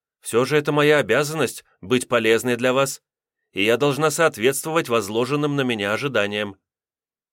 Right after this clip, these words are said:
«Нелегко быть потомственной слугой, да?»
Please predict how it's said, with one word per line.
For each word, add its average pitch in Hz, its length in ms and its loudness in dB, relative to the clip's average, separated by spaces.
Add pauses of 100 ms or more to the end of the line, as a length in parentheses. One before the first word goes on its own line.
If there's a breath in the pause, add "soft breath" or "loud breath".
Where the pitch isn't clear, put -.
(320)
«Нелегко 87 500 0
быть 120 200 -2
потомственной 95 560 -2
слугой, 82 400 -4
да?» 95 240 -2